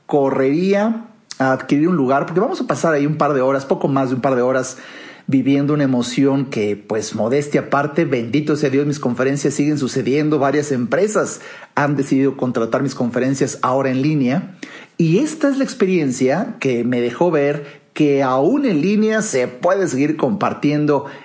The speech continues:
esta emoción por existir. Y por eso esta la abro, esta conferencia la abro al público en general. Próximo sábado, próximo sábado cinco de septiembre, en punto de las once de la mañana. Quedan algunos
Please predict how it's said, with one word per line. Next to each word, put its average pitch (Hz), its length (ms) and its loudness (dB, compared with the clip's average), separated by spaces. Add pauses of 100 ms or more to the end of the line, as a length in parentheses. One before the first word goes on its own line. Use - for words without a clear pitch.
esta 143 280 0
emoción 131 420 0
por 135 140 2
existir. 156 400 0
Y - 20 0
por 180 200 0
eso 214 140 0
esta 214 360 0
la 135 280 0
abro, 127 200 0
esta 135 200 -2
conferencia 139 460 0
la 123 140 0
abro 143 260 0
al 127 200 -2
público 214 440 2
en 143 60 -2
general. 175 420 2 (260)
Próximo 202 540 2
sábado, 180 600 0
próximo 208 440 2
sábado 180 340 2
cinco 190 300 2
de 139 80 2
septiembre, 151 720 0 (300)
en 135 260 0
punto 196 340 2
de 156 60 2
las 120 240 0
once 190 300 2
de 135 40 4
la 135 60 2
mañana. 147 580 0
Quedan 131 420 0
algunos 131 500 0